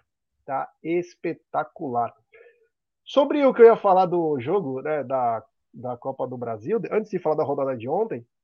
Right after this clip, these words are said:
até o Benjamin publicou, né, na, na rede social dele, a torcida do Flamengo fez um negócio que a torcida do Palmeiras faz há cinquenta anos, colocar faixa. Só que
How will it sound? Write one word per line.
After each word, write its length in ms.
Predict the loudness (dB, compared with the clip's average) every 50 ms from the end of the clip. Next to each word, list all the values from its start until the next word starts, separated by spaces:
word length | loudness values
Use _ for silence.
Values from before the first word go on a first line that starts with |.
| _ _ _ _ _ _ _ _ _ _ _ _ _ _ _
até 280 | -8 -8 -6 -2 4 6
o 180 | 8 8 8 6
Benjamin 560 | 2 -2 -2 0 -2 -2 -2 -2 -4 -6 -6
publicou, 560 | -6 -8 -10 -10 -12 -10 -2 2 4 4 4
né, 240 | 2 -2 -6 -6 -8
na, 640 | -10 -12 -12 -10 -8 -8 -6 -6 -6 -8 -10 -10 -10
na 120 | -12 -10
rede 220 | -8 -8 -10 -8
social 380 | -8 -12 -12 -10 -8 -8 -8 -8
dele, 340 | -6 -6 -6 -6 -6 -8 -12 _ _ _ _ _ _ _ _ _ _
a 80 | -8
torcida 320 | -4 -4 -6 -2 0 2 2
do 80 | 2
Flamengo 320 | 2 2 0 0 0 0 0
fez 160 | 0 0 0
um 60 | 0
negócio 260 | -2 0 0 -2 0
que 60 | 0 -4
a 40 |
torcida 200 | -4 -2 -4 -4
do 20 | 0
Palmeiras 320 | 0 0 0 0 -4 -2
faz 180 | 0 0 2 2
há 60 | 0
cinquenta 580 | -2 -4 -8 -8 -4 -4 -4 -4 -2 0 0 0
anos, 280 | 0 0 -2 -6 -6
colocar 320 | -4 -2 -2 0 0 -2 -2
faixa. 440 | 0 -2 -2 -2 -2 -4 -10 -14 -14
Só 160 | -6 -6 -6
que 260 | -4 -4 -6 -6 -6